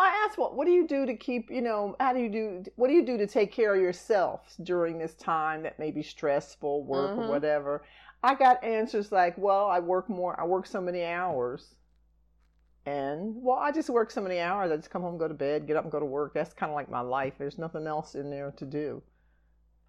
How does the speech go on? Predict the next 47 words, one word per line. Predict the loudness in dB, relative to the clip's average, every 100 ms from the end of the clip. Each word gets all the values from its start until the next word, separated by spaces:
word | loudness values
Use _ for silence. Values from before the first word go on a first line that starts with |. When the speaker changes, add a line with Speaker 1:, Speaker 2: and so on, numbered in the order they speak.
| _
Speaker 2:
Not | -12 -10 -8
live? | -6 -4 -4 -8 _ _ _ _ _ _ _
Speaker 1:
And | -6
I, | -6 -6
I, | -4 0
you |
know, | 0 2 0
and | 0
I |
was | 0
like, | 0 0
"Well, | 2 4 4
do | 0 -2
you, | 0
like, | 2 0 -4
maybe | -8 -8 -8 -8
do | -6
a | -4
little | -4 -6
spa | -8 -2 2 2 0
treatment | -4 -8 -6 -6
at | -4
home?" | -4 -6 -6 -8 -12 -14 -4
"Well, | 2
no, | 4 4 6
it's | 4
covid. | 6 4 4
You | 0
can't | 0 2
go | 0
nowhere." | 0 -2 -4 -8 _ _ _
"Well, | -2 2
but | 0 0
you, | -6 -4
you | -4 -4
could | -4 -4 -2
do | -2 -2
some | -2 -6 -2
things | -2 0 0
at | 0
home." | -2 -4 -6 -2
"Okay. | -2 0 -2 -2 -4 -10 -20 -14 2
Well, | 4
yeah, | 6 6 6
all |
right." | 6 6 4
It's, | 0